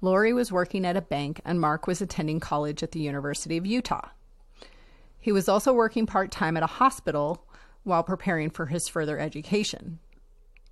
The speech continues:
He had set his sights on becoming a doctor, like his father, and was planning to attend medical school at the University of North Carolina.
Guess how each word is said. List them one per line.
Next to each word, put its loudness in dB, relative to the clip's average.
He 0
had 0
set 0
his -2
sights 0
on -4
becoming 0
a 0
doctor, 0
like 2
his -4
father, 0
and 2
was 2
planning 0
to -2
attend 0
medical 0
school -4
at -4
the 0
University -2
of -6
North -6
Carolina. -2